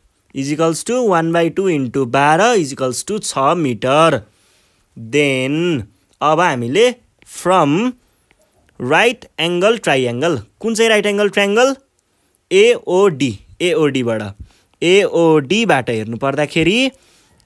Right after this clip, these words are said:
एडीको square equals to, एडी भनेको हाइपोटेन्युज हो नि त, एडीको square equals to डिओको square plus ओएको square। एडीको भ्यालु त थाहा छ, पन्ध्र सेन्टिमिटर,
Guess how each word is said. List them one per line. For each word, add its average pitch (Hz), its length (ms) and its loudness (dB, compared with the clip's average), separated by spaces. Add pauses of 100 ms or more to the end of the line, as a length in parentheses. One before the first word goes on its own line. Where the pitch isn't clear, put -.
(140)
एडीको 202 680 2
square 165 500 0
equals 175 320 -2
to, 240 80 -2
एडी 190 260 2
भनेको 123 260 -2
हाइपोटेन्युज 123 500 -4
हो 135 60 0
नि 196 140 -4
त, 151 240 2 (440)
एडीको 156 340 0
square 175 400 -2
equals 190 320 -2
to 277 200 0 (580)
डिओको 190 640 0
square 233 500 0
plus 196 380 0 (100)
ओएको 156 460 -2
square। 143 720 0 (540)
एडीको 202 340 2
भ्यालु 117 200 -2
त - 80 -14
थाहा 214 240 -2
छ, 226 120 -2
पन्ध्र 220 380 0
सेन्टिमिटर, 214 600 0